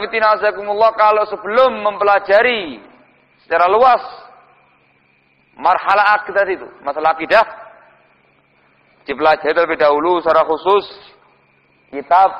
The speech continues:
yang membahas tentang al-asma wa sifat. Dan kitab yang paling bagus dari kitabnya Syekh Ibnu Utsaimin rahimahullahu taala, Al-Qawaidul Muthla. Tamam?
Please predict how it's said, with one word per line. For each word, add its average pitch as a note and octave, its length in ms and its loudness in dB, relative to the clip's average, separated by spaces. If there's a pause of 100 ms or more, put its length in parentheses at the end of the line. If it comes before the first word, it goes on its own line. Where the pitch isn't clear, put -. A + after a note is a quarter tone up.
(320)
yang E3+ 240 -4
membahas D#3+ 560 0
tentang E3 480 -4 (160)
al-asma D3+ 560 -4
wa C#3 80 -12
sifat. E3+ 360 0 (1300)
Dan A2 220 -14
kitab D3 160 -2
yang D#3+ 180 0
paling E3 160 -2
bagus D#3 320 -2
dari D#3+ 240 -4
kitabnya D#3 400 -2
Syekh E3 160 -4
Ibnu D3+ 240 0
Utsaimin D#3 380 -4
rahimahullahu D3+ 580 -2
taala, F3+ 380 4 (100)
Al-Qawaidul D#3 560 -2
Muthla. E3+ 460 2 (2000)
Tamam? F3+ 400 -2